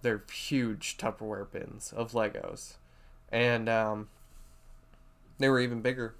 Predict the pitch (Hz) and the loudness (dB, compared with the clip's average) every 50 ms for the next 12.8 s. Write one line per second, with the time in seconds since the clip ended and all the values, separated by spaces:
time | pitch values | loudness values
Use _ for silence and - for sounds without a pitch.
0 | - - - 127 120 113 - - 127 131 131 127 123 120 - - 113 113 110 110 | -20 -4 0 2 2 2 0 0 2 2 2 2 0 -6 -8 -6 -6 -4 -2 0
1 | 110 107 110 107 - 123 120 - - - 113 - 156 151 143 123 120 117 127 120 | 0 0 -2 -2 -2 -2 -2 -2 -6 -12 -6 -2 0 0 0 -2 0 2 4 4
2 | 120 123 127 123 120 - - - 123 113 107 - - - - - - - 117 117 | 4 2 0 -2 -4 -6 -4 -2 -2 -2 -2 -4 -8 -10 -12 -14 -14 -10 -4 -2
3 | 120 113 104 101 - - - - - - - 110 107 - - - 139 127 - 123 | 0 0 0 -2 -4 -8 -14 -20 -20 -12 -10 -8 -6 -6 -4 -2 -2 -2 0 0
4 | 131 127 120 113 - 139 127 127 117 113 113 - - 113 110 - 113 110 107 101 | 0 -2 -2 -2 -2 0 0 0 0 -2 -8 -10 -10 -10 -6 -4 -4 -2 -2 -2
5 | 107 110 107 107 104 - 120 110 110 107 104 107 107 104 - 113 110 107 110 - | -4 -4 -4 -6 -6 -4 -6 -4 -4 -4 -4 -4 -6 -6 -4 -2 -2 -2 -4 -6
6 | - - 117 113 110 113 113 110 104 104 104 107 107 - - - - - - - | -8 -6 -4 -2 -2 0 0 0 0 0 0 -2 -4 -8 -16 -20 -20 -20 -20 -20
7 | - - - - - - - 113 117 113 110 107 104 104 104 107 110 - - - | -20 -20 -20 -20 -20 -8 -2 0 2 2 2 0 0 -2 -6 -8 -10 -14 -20 -20
8 | - - - - - - - - - - - - - - - - - - - - | -20 -20 -20 -20 -20 -20 -20 -20 -20 -20 -20 -20 -20 -20 -20 -20 -20 -20 -20 -20
9 | - - - - - - - - - - - - - - - 117 120 123 127 123 | -20 -20 -20 -20 -20 -20 -20 -20 -20 -20 -20 -20 -20 -16 -12 -8 -2 0 2 2
10 | 113 - - 123 123 123 113 110 113 110 - - 110 104 107 - 117 120 120 113 | 2 4 4 6 6 6 6 4 2 -4 -2 0 2 2 2 0 0 -2 -2 0
11 | 104 117 117 110 - 117 110 117 117 107 - 113 110 110 - - - 113 107 107 | 0 0 -2 -2 -2 -2 0 0 0 0 0 -2 -2 -2 -4 -4 -2 -2 0 -2
12 | 98 80 78 - - - - - 117 - 143 139 135 135 131 131 | -2 -4 -6 -8 -10 -6 -4 -4 0 4 6 8 8 8 6 4